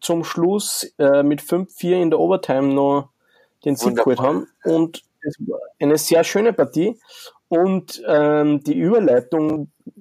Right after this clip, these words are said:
Speaker 1: über was ich eigentlich reden will, ist, das erste Tor hat gemacht ein gewisser Marek Kalus.
Speaker 2: Ja.
Speaker 1: Und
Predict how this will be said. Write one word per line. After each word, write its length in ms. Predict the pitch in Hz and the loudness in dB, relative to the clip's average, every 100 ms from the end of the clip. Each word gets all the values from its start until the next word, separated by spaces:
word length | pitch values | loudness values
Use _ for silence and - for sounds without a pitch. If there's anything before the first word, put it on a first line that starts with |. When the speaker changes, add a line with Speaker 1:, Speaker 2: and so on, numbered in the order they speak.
| - | -6
Speaker 1:
über 240 | 147 147 | 2 2
was 140 | 143 143 | 2 2
ich 80 | 143 | 0
eigentlich 320 | 160 214 185 | 0 -2 -2
reden 300 | 127 143 147 | 0 0 0
will, 200 | 160 175 175 165 | 0 0 2 2
ist, 240 | 170 - - _ _ - | 2 -2 -16 _ _ -6
das 160 | 151 - | -6 -2
erste 500 | 143 165 202 - 202 | 0 2 2 -2 -2
Tor 280 | 147 156 170 | 2 2 4
hat 200 | 175 - | 2 0
gemacht 460 | 117 127 170 190 - - | -2 2 2 0 -8 -6
ein 180 | 147 147 | -4 0
gewisser 640 | 151 143 175 - 196 185 | -2 -2 -2 0 0 0
Marek 520 | - 123 127 160 175 - | 0 0 2 0 -2 -8
Kalus. 720 | - 104 110 120 - - - - - _ _ _ - | -2 0 2 0 -4 -10 -14 -20 -20 _ _ _ 0
Speaker 2:
Ja. 160 | 135 170 - - _ _ _ _ _ - | 2 2 -4 -16 _ _ _ _ _ -2
Speaker 1:
Und 380 | 147 156 180 | 2 2 2